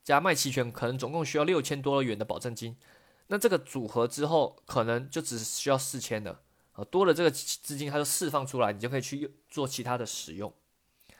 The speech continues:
好了，那乍听起来非-，有非常多的好处了，啊，那我们还是要回归理性一下。我们从数据来看，这个所谓的背对开仓策略是否长期对投资者是有利的呢？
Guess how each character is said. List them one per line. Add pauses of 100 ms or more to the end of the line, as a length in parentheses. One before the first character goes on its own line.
(1160)
好
了，
那
乍
听
起
来 (100)
非-，
有
非
常
多
的
好
处
了， (160)
啊，
那
我
们
还
是
要
回
归
理
性
一
下。
我
们
从
数
据
来
看，
这
个 (140)
所
谓
的 (200)
背
对
开
仓
策
略 (380)
是
否
长
期
对
投
资
者
是
有
利
的
呢？